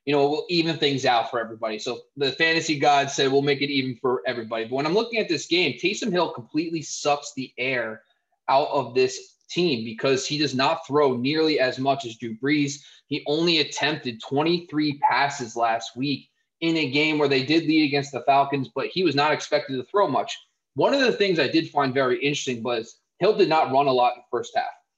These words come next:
He was actually trying to be like a mobile quarterback who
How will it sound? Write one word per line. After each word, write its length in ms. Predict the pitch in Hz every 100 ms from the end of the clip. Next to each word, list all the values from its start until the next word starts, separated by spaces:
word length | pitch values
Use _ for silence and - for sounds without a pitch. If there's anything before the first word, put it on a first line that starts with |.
| _ 160
He 60 |
was 100 | 220
actually 260 | 269 - 214
trying 360 | - 160 175 160
to 60 |
be 300 | 127 165 170
like 240 | 139 127 127
a 340 | 127 127 123 117
mobile 640 | 127 131 143 139 151 139
quarterback 640 | - 165 170 156 131 -
who 120 | -